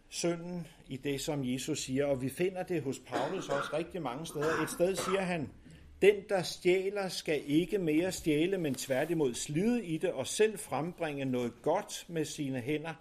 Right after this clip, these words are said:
så han har noget at give af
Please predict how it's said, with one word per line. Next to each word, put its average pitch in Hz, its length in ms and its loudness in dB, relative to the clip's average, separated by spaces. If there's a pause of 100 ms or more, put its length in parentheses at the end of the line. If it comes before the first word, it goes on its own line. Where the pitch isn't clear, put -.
(600)
så - 180 -2
han 131 300 -2
har 127 200 -2
noget 123 580 4
at 110 180 -4
give 147 260 -2 (600)
af 123 360 0